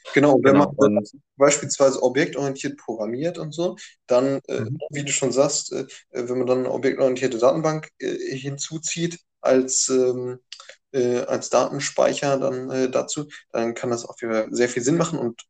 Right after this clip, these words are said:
Speaker 1: <laughs> wie immer kommt's auf den Use Case an. Genau.
Speaker 2: Genau, ja. Und, äh, ich hab da zum Beispiel schon mal mit, äh, in Verbindung mit der objektorientierten Datenbank mongo D B gearbeitet. Und da ist es so, dass man,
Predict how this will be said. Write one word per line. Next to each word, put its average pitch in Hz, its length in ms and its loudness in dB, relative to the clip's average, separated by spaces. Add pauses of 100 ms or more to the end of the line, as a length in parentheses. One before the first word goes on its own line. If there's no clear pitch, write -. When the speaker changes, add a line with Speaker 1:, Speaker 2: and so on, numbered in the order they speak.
Speaker 1:
<laughs> - 260 -18 (120)
wie 123 120 -4
immer 123 200 4
kommt's 120 260 -8
auf 110 80 -8
den 110 140 -4
Use 104 140 -12
Case - 220 -14
an. - 60 -20 (120)
Genau. 107 280 -8 (480)
Speaker 2:
Genau, 117 300 -2 (120)
ja. 113 140 0
Und, 117 400 0
äh, 113 340 0
ich 123 140 -4
hab 135 140 -4
da 123 160 0
zum 117 140 -10
Beispiel 113 340 -4
schon 113 180 -10
mal 110 100 -6
mit, 107 460 -10
äh, - 220 -10
in 117 80 -18
Verbindung 104 380 -6
mit 101 160 -8 (240)
der 98 280 -2 (440)
objektorientierten 110 1000 -2
Datenbank 104 640 -2
mongo 135 340 0
D 143 120 -4
B 143 340 -2 (240)
gearbeitet. 135 640 -2 (560)
Und 107 640 0
da 110 120 6
ist 113 80 2
es 117 120 -6
so, 113 140 -2
dass 107 220 -2
man, 107 260 -4